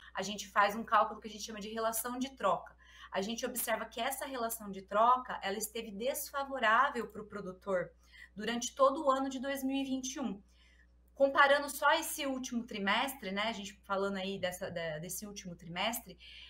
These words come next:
é, na média seriam precisos quarenta, quase quarenta e um litros de leite pro produtor adquirir uma saca de, de milho de sessenta quilos.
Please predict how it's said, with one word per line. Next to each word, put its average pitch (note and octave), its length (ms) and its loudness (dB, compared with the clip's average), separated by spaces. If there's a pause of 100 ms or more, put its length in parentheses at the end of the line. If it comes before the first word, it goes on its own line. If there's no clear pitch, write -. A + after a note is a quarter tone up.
(100)
é, F3+ 260 2
na G3+ 160 2
média A3 500 0
seriam A#3 400 -4
precisos A#3 680 -6 (120)
quarenta, B3+ 480 4
quase E4 280 2
quarenta D#4 420 -2
e C#4 120 -2
um C4+ 120 2
litros C4+ 480 -4
de A3 100 -4
leite G#3+ 440 -4
pro - 120 -20
produtor A#3 460 -8
adquirir A3+ 680 -4 (360)
uma B3 220 4
saca A#3 520 4
de, G#3+ 640 -4
de G3 380 -4
milho F3 420 0 (540)
de E3 100 -8
sessenta G#3+ 400 -2
quilos. D#3+ 500 -8